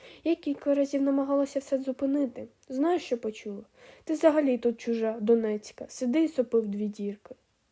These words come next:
Згадався Юркові на цих словах Едик Баранов з десятого В. Теж переселенець. Так само чувся чужим. Хотів комусь довести.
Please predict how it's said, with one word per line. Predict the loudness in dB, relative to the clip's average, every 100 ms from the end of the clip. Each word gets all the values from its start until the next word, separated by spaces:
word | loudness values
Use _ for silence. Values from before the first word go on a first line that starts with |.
| _ _ _ _ -20 -20 -20 _ -10
Згадався | -2 4 4 4 2
Юркові | 2 2 0 2
на | 0
цих | 2 -2
словах | -2 -4 0 0 0
Едик | 0 0 0
Баранов | 0 2 0 -2
з | -4
десятого | -6 -6 -8 -8 -8 -8
В. | -8 -12 _ _
Теж | -2 -2 -2
переселенець. | -4 -4 -4 -4 -4 -6 -12 -18 _
Так | -10 -6
само | 0 0 0
чувся | -4 -10 -4 -6 -6
чужим. | -12 -8 -4 -4 -4 -10 -20 -20 -8
Хотів | -6 -4 -6 -4
комусь | -4 -2 -2
довести. | 0 0 -4 -6 -6